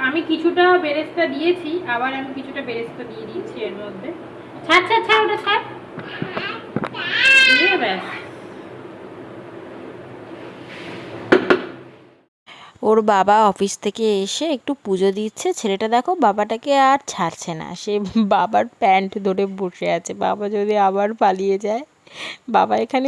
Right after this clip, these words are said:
Speaker 2: পুজো দেবে না ওকে দেখবে, কখন প্রদীপ বা এই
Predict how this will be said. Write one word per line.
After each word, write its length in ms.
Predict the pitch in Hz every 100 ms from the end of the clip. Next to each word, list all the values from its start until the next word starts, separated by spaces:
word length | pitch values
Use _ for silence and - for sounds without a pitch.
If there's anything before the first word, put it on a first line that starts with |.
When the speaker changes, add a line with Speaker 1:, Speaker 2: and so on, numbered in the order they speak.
| 285 -
Speaker 2:
পুজো 300 | 233 240 262
দেবে 280 | 294 302 320
না 140 | 294 269
ওকে 260 | 233 220 240
দেখবে, 340 | 220 208 208 196
কখন 340 | 240 233 285 277 277
প্রদীপ 400 | 262 233 233 233 226 226
বা 140 | 226
এই 100 | 220